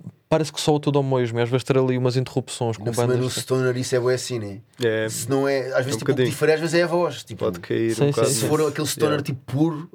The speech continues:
Speaker 2: eh, pá, às vezes pode, ia ser mais sim-, semelhante, né?
Speaker 3: Yeah.
Speaker 1: Uhum.
Speaker 3: Fixe.
Speaker 2: Ok.
Speaker 1: Não.
Speaker 2: Já vo-, já voltamos ao Sonic Blast. S-, ainda
Speaker 3: Yeah.
Speaker 2: so-, sobre o vosso E P, pá, tem um nome muito característico, né?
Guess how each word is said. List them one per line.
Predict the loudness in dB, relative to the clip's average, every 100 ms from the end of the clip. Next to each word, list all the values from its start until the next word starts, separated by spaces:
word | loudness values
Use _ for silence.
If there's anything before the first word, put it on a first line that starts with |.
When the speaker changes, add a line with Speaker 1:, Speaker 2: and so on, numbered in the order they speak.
| -2
Speaker 2:
eh, | -2 0
pá, | 0
às | 0
vezes | -4
pode, | -2 -2 -2
ia | -4 -4
ser | -4
mais | -6 -8 -12 -20 _ _ _ -14
sim-, | -12 -10 -10
semelhante, | -12 -10 -8 -8 -10
né? | -18 -18 _ _ -8
Speaker 3:
Yeah. | -8 -4 -2
Speaker 1:
Uhum. | -2 -4 -8 _ _ _ _ _ _ _ _ _ _ _ _ _ _ _ _ _ _ _
Speaker 3:
Fixe. | -14 -14 -20 _ _ _ _ _
Speaker 2:
Ok. | -8 -6 -6 -12 -16
Speaker 1:
Não. | -16 -16 _ 0
Speaker 2:
Já | 0
vo-, | 2 2
já | 2
voltamos | 4 0
ao | 0
Sonic | -2 -4
Blast. | -4 -4 -6 _ _ _
S-, | -16 -6 4
ainda | 4
Speaker 3:
Yeah. | 6 2
Speaker 2:
so-, | 2
sobre | 2 2
o |
vosso | 2 2 2
E |
P, | 0 -2 -4 -8 _ _ -20 _ _
pá, | 2
tem | 2
um |
nome | 2 -2
muito | -2 0
característico, | 0 0 -4 -4 -4
né? | -4